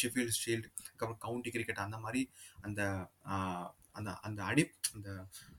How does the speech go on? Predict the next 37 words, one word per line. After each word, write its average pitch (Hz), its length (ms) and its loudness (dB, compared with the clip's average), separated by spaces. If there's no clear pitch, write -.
அந்த 101 300 -6
ரூட் 165 240 6
ஸ்ட்ராங்கா 151 440 4
இருக்கிற 127 320 4
ஒரு - 0 -
டோர்னமெண்ட் 117 500 0
எல்லா 120 280 2
கண்ட்ரிக்கும் 120 460 0
ஒண்ணு 104 120 0
இருக்கும் 98 260 -6
கண்டிப்பா. 104 480 -6
The 262 200 2
face 254 120 8
of - 160 -2
the 202 140 4
domestic 107 400 0
cricket 98 320 0
அப்படின்ட்டு. 95 240 -4
அந்த 127 300 0
மாதிரி 139 240 6
ஒரு 127 180 4
டோர்னமெண்ட்டை 117 420 2
அவங்க 120 220 0
ஸ்ட்ராங் 107 260 2
பண்ணணும். 92 280 -4
ஆ, 101 100 0
ஸ்ரீலங்கன் 147 460 6
பிரீமியர் 170 340 6
லீகை 131 240 6
நம்பி 127 600 6
அவங்க 113 360 -6
பண்றது, 113 560 -2
ஆ, 92 280 -4
எனக்கு 120 320 0
தெரிஞ்சு 127 260 6
சரிப்பட்டு 107 400 0
வராது. 92 280 -4